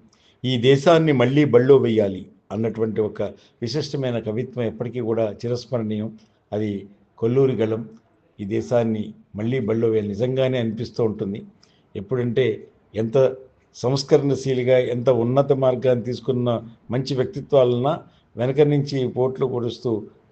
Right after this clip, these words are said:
వెనక్కి లాగేటువంటి వా-, దేశ యొక్క ఔన్నత్యాన్ని కుంగదీసేవాళ్ళు ఉన్నంతప్పుడు, మనం మళ్ళీ దేశాన్ని నిజాయితీ పరుల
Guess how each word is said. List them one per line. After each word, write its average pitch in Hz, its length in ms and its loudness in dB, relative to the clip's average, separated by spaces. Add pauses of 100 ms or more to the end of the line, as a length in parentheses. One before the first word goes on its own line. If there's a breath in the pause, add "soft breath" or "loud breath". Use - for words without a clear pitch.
(300)
వెనక్కి 131 320 -2
లాగేటువంటి 117 680 0
వా-, 113 220 2
దేశ 131 300 0
యొక్క 123 300 2 (160)
ఔన్నత్యాన్ని 131 800 0 (1080 soft breath)
కుంగదీసేవాళ్ళు 123 920 2 (240)
ఉన్నంతప్పుడు, 117 840 0 (400 soft breath)
మనం 110 260 -2
మళ్ళీ 120 260 0
దేశాన్ని 123 580 0 (500)
నిజాయితీ 143 600 4
పరుల 123 400 0